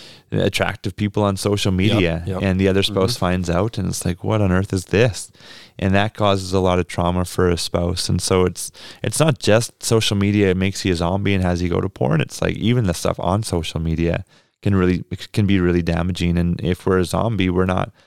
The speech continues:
Speaker 1: we're not as on guard as we would be otherwise.
Speaker 2: Yeah, very true.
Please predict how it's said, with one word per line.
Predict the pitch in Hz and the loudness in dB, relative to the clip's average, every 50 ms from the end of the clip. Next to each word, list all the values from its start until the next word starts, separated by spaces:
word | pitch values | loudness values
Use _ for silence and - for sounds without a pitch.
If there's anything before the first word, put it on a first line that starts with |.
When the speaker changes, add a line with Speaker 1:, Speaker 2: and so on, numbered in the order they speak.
| _ _ _ | _ _ _
Speaker 1:
we're | - 104 | -2 0
not | 107 107 107 107 104 | 2 4 4 4 6
as | 101 95 90 | 4 4 4
on | 92 90 92 92 92 | 2 0 0 0 -2
guard | 87 95 92 95 95 98 92 87 | -2 0 0 2 2 2 2 0
as | 85 80 - - | -2 -4 -4 -2
we | 92 90 | -2 0
would | 85 90 90 87 87 | 0 0 -2 -2 -2
be | - 90 87 | -2 -2 -2
otherwise. | 87 90 92 92 92 90 85 98 101 - - _ _ - | 0 -2 -2 -2 -2 -2 -2 -4 -4 -6 -10 _ _ -6
Speaker 2:
Yeah, | - 101 98 95 | -4 -4 -2 -2
very | 92 95 95 104 101 98 | -2 -2 0 0 0 0
true. | 95 - - 113 107 101 | 0 -2 0 0 0 -2